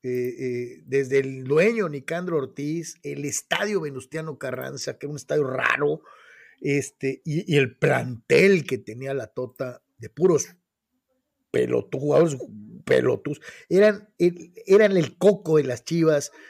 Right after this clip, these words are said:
eh, le ponían las peras a cincuenta al América cada que podían, era un equipo harto batallador, este, sí, ese Morelia de la Tota. Siempre pensé, Anuar, ¿por qué no siguió don Antonio dirigiendo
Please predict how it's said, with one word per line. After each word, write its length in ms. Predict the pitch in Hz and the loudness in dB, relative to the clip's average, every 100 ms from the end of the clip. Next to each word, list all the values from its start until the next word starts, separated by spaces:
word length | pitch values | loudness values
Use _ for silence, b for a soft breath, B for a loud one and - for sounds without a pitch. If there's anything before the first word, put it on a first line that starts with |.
| B | B
eh, 300 | 143 139 - 160 | -8 -6 -6 0
le 180 | 180 | 2
ponían 380 | 175 180 190 202 | 2 0 0 0
las 160 | 185 - | 0 -2
peras 300 | - 185 165 | -2 0 -2
a 40 | |
cincuenta 480 | 151 147 165 165 160 | -8 -10 -10 -8 -6
al 80 | 135 | -6
América 460 | 147 160 156 143 _ | -6 -8 -8 -12 _
cada 260 | 147 147 | -6 -6
que 140 | - 117 | -6 -14
podían, 540 | - 135 151 147 143 B B B B | -8 -4 -4 -4 -8 B B B B
era 120 | 156 | -6
un 80 | 165 | -4
equipo 680 | 127 160 - 151 131 - _ _ - | -4 -6 -2 -4 -4 -8 _ _ -2
harto 680 | - - 196 - - 127 117 123 117 - | 0 2 0 -2 -8 -8 -8 -18 -20 -16
batallador, 840 | 147 127 - 135 131 135 160 151 139 | -4 -4 -2 -4 -2 -2 -4 -4 -8
este, 320 | - 127 120 | -10 -12 -14
sí, 300 | - 214 - _ | -8 -8 -8 _
ese 320 | - 175 160 | -10 -8 -8
Morelia 480 | 139 135 151 151 131 | -8 -6 -6 -6 -8
de 60 | |
la 180 | 113 101 | -10 -16
Tota. 460 | - 151 - 139 _ B B B | -8 -8 -6 -12 _ B B B
Siempre 460 | - - 285 - 370 | -10 -8 -8 -4 -6
pensé, 480 | - 160 131 185 214 | -4 -8 -4 2 2
Anuar, 360 | 196 208 202 | 2 -4 -8
¿por 220 | - 156 - | -6 -10 -6
qué 140 | 220 | -6
no 140 | 226 | -6
siguió 460 | 220 - 170 165 196 | -6 -6 -6 -2 0
don 180 | 196 156 | 0 -2
Antonio 460 | 127 - 165 175 | -8 -6 -6 -4
dirigiendo 680 | 143 120 113 135 143 127 127 | -6 -6 -8 -8 -6 -6 -8